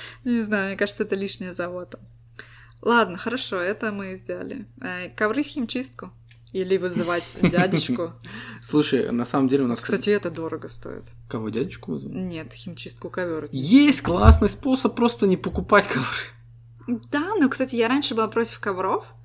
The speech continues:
Speaker 2: Но с ними уютнее.
Speaker 1: Ну да,
Speaker 2: Хотя бы
Speaker 1: все-таки.
Speaker 2: маленький. Вот нам пришлось купить, значит, маленький п-, под диван ковер.
Speaker 1: Мгм.
Speaker 2: Он светлый.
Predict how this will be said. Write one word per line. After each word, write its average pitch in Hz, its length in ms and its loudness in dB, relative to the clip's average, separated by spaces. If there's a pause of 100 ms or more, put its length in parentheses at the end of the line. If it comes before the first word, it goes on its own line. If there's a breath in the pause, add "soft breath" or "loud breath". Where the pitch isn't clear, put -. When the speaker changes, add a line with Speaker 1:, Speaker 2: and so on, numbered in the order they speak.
(180)
Speaker 2:
Но 123 100 0
с - 140 -4
ними 156 140 2
уютнее. 120 420 -2 (280 loud breath)
Speaker 1:
Ну 240 260 4
да, 196 480 -2
Speaker 2:
Хотя 220 240 4
бы 170 80 8
Speaker 1:
все-таки. 160 120 4
Speaker 2:
маленький. 147 400 4
Вот 131 220 2
нам 131 120 4
пришлось 147 320 2
купить, 143 280 0
значит, 127 300 -2
маленький 139 460 6
п-, - 140 -10 (160)
под 131 160 4
диван 131 340 4
ковер. 120 340 2
Speaker 1:
Мгм. - 60 -6 (560 loud breath)
Speaker 2:
Он 175 160 6
светлый. 123 460 0